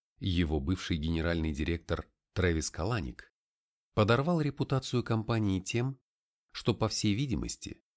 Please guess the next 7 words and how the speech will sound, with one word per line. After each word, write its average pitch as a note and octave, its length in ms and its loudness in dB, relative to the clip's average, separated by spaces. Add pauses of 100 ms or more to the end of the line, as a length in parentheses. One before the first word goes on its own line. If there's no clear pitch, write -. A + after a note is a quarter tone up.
(160)
скрывал C3+ 460 2
от - 240 0
общественности B2+ 800 0
обвинения A2+ 720 0
в A#2 60 -6
сексуальных E2 640 0
домогательствах. G2+ 880 -4